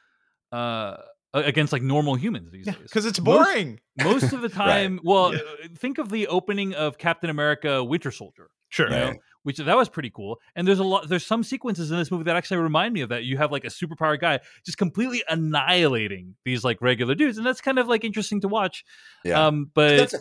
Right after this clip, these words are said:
Speaker 3: that's
Speaker 1: yeah,
Speaker 3: another
Speaker 1: yeah.
Speaker 3: staple of those early superhero
Speaker 2: Mm-hmm,
Speaker 3: movies is,
Speaker 2: mm-hmm.
Speaker 3: like, the idea that it, it's so weird to have someone with superpowers.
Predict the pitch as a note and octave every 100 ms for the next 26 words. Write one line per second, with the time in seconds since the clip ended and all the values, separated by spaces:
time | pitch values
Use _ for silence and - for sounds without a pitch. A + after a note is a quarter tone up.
0 | - _ G#3+ B3 G#3+ G#3+ - F#3 F3 F3
1 | D#3+ C#3 D3 C#3 - C#3+ C#3+ B2+ A3 -
2 | D#3+ C#3+ B2+ A#2 A#2 A#2 C#3 C#3+ C3 -
3 | _ _ F3 E3 C3+ A#3+ G3+ D#3+ F#3 F3
4 | - - - C#4 F#4 B3 D#3+ D#3+ G3 B3
5 | D#3 A#2+ A#2+ D#3 D#3 F3 E3 - G3 G#3
6 | G3 D#3 - A3+ A#3+ F3 D3 C3+ C3+ C3